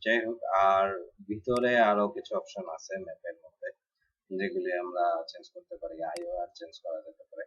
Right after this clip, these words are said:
index of reflection, আহ, রিফ্লেকশন আমরা চেঞ্জ করতে পারি, অথবা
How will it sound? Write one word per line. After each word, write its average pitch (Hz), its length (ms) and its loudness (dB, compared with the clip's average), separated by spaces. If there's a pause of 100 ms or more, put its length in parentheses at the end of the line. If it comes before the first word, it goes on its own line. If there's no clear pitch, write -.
index - 200 -8 (140)
of - 60 -14 (100)
reflection, - 460 -18 (460)
আহ, 185 480 -4
রিফ্লেকশন 185 540 -10 (100)
আমরা - 200 -14
চেঞ্জ - 240 -18
করতে - 220 -20
পারি, 554 220 -12 (880)
অথবা 139 460 8